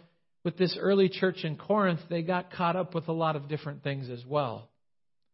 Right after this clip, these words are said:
And in the first seven verses, Paul asks really a question to them, "Who is anything?"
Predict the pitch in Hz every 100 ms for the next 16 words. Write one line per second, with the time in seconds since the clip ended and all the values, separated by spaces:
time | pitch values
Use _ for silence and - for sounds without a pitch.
0 | _ _ _ _ _ _ 147 175 180 170
1 | 220 254 - - - _ _ _ _ _
2 | - - 208 214 202 165 185 180 160 156
3 | 143 - _ _ _ _ _ - 190 240
4 | 214 196 185 - - _ _ _ - 170
5 | 214 190 156 - 226 - 180 160 165 151
6 | 247 240 208 226 233 - 160